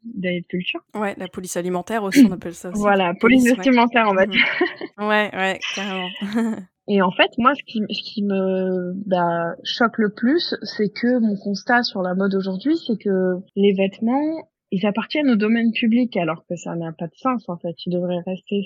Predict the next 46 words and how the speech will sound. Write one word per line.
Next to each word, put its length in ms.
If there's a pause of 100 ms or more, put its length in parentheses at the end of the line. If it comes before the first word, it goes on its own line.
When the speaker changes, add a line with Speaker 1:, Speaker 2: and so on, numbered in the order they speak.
Speaker 1:
strictement 440
personnels. 640
Car 180
si 100
Speaker 2:
Mhm. 80
Speaker 1:
on 120
réfléchit 420
bien, 140
on 100
ne 140
doit, 460
on 120
ne 100
doit 160
rien 240
à 80
personne, 480 (160)
euh, 180
sur 160
ce 140
sujet. 420 (160)
Et, 880
et 120
ce 80
qui 100
est 40
drôle, 300
c'est 100
que 100
quand 220
je 80
dis 160
ça, 420
la 240
plupart 320
des 120
gens 140
réagissent 400
en 60
disant, « 280
Oh, 240
bah 120
si, 320
quand 160
même, 480
euh... 420